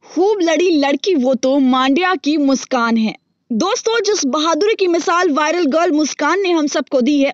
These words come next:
उसका कोई तोड़ नहीं। अगर इसी तरह सब अपने हक के लिए लड़े तो क्या ही बात है।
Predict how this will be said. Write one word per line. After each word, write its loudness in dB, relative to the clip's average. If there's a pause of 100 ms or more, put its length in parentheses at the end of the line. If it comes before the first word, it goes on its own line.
उसका -2
कोई 0
तोड़ 0
नहीं। 0 (460)
अगर 2
इसी -2
तरह 0
सब -2
अपने -2
हक 0
के -2
लिए 2
लड़े 0
तो -4
क्या -2
ही 0
बात -2
है। 0